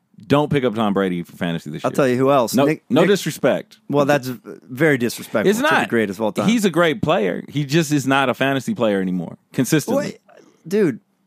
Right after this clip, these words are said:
Speaker 2: first of all, you drafted him last year.
Speaker 1: I did.
Speaker 2: Okay, after talking all that smack, you drafted
Speaker 1: I did,
Speaker 2: him.
Speaker 1: 'cause
Speaker 2: Second
Speaker 1: the
Speaker 2: of all, greatest of all time. He had one not great fantasy year,
Speaker 1: Mm-hmm.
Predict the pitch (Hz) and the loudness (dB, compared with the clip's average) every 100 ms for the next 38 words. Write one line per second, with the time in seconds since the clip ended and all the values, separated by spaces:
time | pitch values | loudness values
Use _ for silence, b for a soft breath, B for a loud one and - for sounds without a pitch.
0 | _ - 208 175 139 135 123 117 120 104 | _ -4 0 2 2 2 2 0 -2 -2
1 | 98 98 - 98 110 131 143 92 - _ | -2 -4 -6 -2 2 4 2 0 -10 _
2 | - 117 117 113 123 127 131 117 127 117 | -6 -4 -2 -2 0 -2 -2 0 0 0
3 | 113 113 107 127 110 101 110 113 107 156 | 0 0 -2 -4 -6 -6 -4 -2 2 2
4 | 143 - - 143 120 170 175 135 - b | 0 -2 0 0 2 0 2 -2 -4 b
5 | - 160 190 165 170 151 147 143 139 120 | 0 2 2 0 -2 0 0 0 0 -2
6 | 135 160 180 180 214 b b - 123 143 | 0 2 2 0 -6 b b -14 -4 2
7 | 160 175 143 131 156 160 - 147 170 180 | 2 0 -4 -2 0 0 -4 -2 0 0
8 | - 117 101 104 104 120 117 104 | -2 -4 -2 -2 0 -2 -2 -4